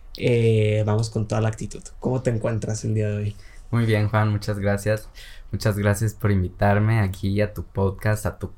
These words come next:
Speaker 2: cuarto, a tu zona segura. <laughs> Este, y pues ojalá que este video llegue a muchas personas y, y ayude a muchas personas también. Y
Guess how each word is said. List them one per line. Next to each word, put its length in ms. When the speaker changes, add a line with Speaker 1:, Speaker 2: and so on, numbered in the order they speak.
Speaker 2:
cuarto, 680
a 120
tu 200
zona 400
segura. 600
<laughs> 60
Este, 480
y 200
pues 260
ojalá 320
que 80
este 160
video 260
llegue 240
a 60
muchas 320
personas 800
y, 260
y 100
ayude 480
a 80
muchas 260
personas 500
también. 520
Y 100